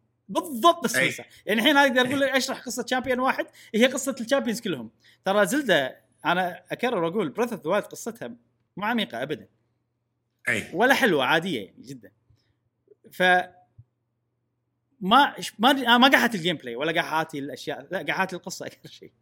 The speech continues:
Speaker 1: ما ايش بيسوي؟
Speaker 2: آه.
Speaker 1: عرفت؟ أم، فهذه شغله حيل يعني،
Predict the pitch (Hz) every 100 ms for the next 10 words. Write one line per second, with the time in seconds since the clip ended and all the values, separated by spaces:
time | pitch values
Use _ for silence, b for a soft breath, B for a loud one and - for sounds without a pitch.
0 | _ - - 196 165 151 123 117 113 101
1 | 82 _ - 165 190 175 - 123 147 160
2 | _ b b b _ 127 135 131 135 135
3 | 135 127 135 - _ - 170 160 160 175
4 | 180 147 170 151 127 147 135 120 107 110
5 | 110